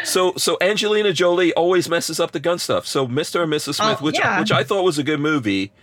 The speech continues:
Speaker 1: um, and I have, now I've gotta go back and, uh, with a fine-tooth comb and go through that one, or maybe we
Speaker 2: Mm-hmm.
Speaker 1: could do that on movie night. Lots of, so Angelina Jolie messes up in there, but Brad Pitt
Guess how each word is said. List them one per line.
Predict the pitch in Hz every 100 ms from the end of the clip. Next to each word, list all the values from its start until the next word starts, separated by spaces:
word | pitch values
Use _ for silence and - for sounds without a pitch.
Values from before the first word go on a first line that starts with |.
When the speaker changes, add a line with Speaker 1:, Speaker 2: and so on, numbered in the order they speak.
| - - - -
Speaker 1:
um, | 107 104 104 101 -
and | 117
I | 120
have, | 143 151 -
now | 131 160
I've | 143
gotta | 131 131
go | 110 123 123
back | 135 123 - -
and, | 104 104 101
uh, | 98 92
with | 104
a | 104
fine-tooth | - 123 127 127 - 123 -
comb | - 123 117 101
and | 95
go | 104 104
through | - 110 127
that | 90 82
one, | 92 98
or |
maybe | 110 117 120
we | 110
Speaker 2:
Mm-hmm. |
Speaker 1:
could | 110 95
do | 117
that | 117 101
on | 95
movie | 110 135 104
night. | 90 82 90 - - _ - - - _
Lots | 113 135 151
of, | 170 156
so | - 160 143 - -
Angelina | - 180 208 196 196 196
Jolie | 147 165 165 170
messes | 165 160 156
up | 160 160
in | 165
there, | 165 165
but | 143 120
Brad | 139 143
Pitt | - 143